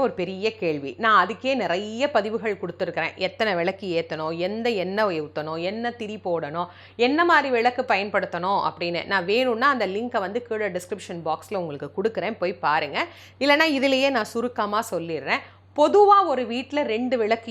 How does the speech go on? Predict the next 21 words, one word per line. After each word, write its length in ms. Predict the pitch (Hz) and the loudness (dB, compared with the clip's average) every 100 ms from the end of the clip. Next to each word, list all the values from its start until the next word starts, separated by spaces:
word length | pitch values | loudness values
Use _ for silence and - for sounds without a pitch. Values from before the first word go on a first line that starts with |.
| 196 | -4
ஏற்றுவது 440 | 190 190 165 170 180 - | -4 -4 -2 2 2 2
அப்படிங்கிறது 500 | 165 170 180 151 156 240 | -4 -4 -2 -2 0 -2
மிக 200 | 170 180 202 | -2 0 -2
விசேஷமானது. 760 | 151 175 170 - 151 127 135 185 - - - - | -2 -6 -8 -6 -6 -6 -4 -4 -6 -12 -16 -2
மூணு 220 | 240 285 285 262 | 2 4 4 4
ஏத்தலாம், 440 | 240 240 220 214 - 190 | 4 4 4 6 4 2
நாலும் 400 | 190 220 247 330 247 | 4 6 4 2 0
ஏத்தலாம், 420 | 220 214 196 202 - 208 | 0 4 6 6 4 -2
அஞ்சும் 440 | 220 214 202 311 196 | -2 -4 -2 0 0
ஏத்தலாம், 340 | 156 151 139 - | 0 -2 0 0
அது 100 | 208 208 233 | 0 0 -2
உங்களுடைய 540 | 277 294 262 214 214 247 | -2 0 0 0 0 0
சௌகரியத்தை 760 | - 220 262 233 208 170 - 196 - | 0 2 2 -2 -2 -4 -4 -8 -4
பொறுத்து. 440 | 160 135 113 160 170 120 - | -6 -6 -4 -2 0 0 -2
அதனால 420 | 175 160 131 226 302 - - - 233 | -2 -2 2 2 0 -6 -14 2 4
அஞ்சு 400 | 277 381 453 403 330 | 4 2 4 6 8
விளக்கு 360 | 269 330 330 311 226 | 8 6 2 2 2
ஏற்றுவது 460 | 226 226 196 185 190 - | 2 0 0 4 4 2
அப்படிங்கிறது 500 | 175 185 180 156 202 247 202 | 0 -4 -4 -4 -2 -4 -4
மிக 300 | 202 254 277 | -2 -2 0
மிக 260 | 226 220 | -2 -4